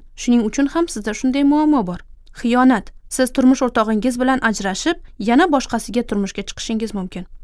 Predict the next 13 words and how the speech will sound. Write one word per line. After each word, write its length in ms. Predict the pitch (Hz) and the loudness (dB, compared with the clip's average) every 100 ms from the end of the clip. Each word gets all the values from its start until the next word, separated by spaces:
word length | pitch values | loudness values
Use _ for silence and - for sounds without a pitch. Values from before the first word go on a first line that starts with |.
| - | -8
Xudo 240 | - 226 311 | 0 2 2
sizga 240 | 285 247 | 2 -2
ikkinchi 360 | 233 - 220 269 | -2 -2 -2 0
imkoniyatni 580 | 233 208 202 185 196 185 | -2 0 -2 -4 -6 -6
beradi. 280 | 185 180 - - - | -6 -8 -12 -20 -8
Bu 180 | 214 254 | 2 4
yolg'onlar 520 | 247 233 233 233 233 | 4 4 4 4 4
bilan 200 | 233 226 | 4 2
ular 180 | 226 220 | 4 2
o'z 200 | - - | 2 0
qabuliga 520 | - 240 208 208 214 320 | 0 0 0 0 0 -2
kelgan 320 | 302 262 294 | 0 2 2
kishilarni 560 | - 240 214 202 233 | 0 -2 -2 0 0